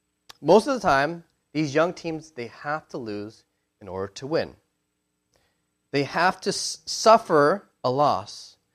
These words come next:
They have to be able to endure through these pains in order for them to come out as champions.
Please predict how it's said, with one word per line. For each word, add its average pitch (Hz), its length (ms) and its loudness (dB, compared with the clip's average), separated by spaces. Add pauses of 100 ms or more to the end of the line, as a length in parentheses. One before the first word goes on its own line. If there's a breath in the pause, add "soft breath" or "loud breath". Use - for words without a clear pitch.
(400)
They 147 120 4
have 160 280 4
to 170 320 2 (260 soft breath)
be 143 120 0
able 175 160 2
to 180 160 -4
endure 165 420 2
through 180 200 -2
these 156 240 -6
pains 131 640 -8 (220)
in 120 80 -8
order 120 140 -4
for 127 140 -2
them 120 180 -8
to - 120 -20
come 113 240 -14
out 107 220 -6 (100)
as 101 180 -14
champions. - 760 -12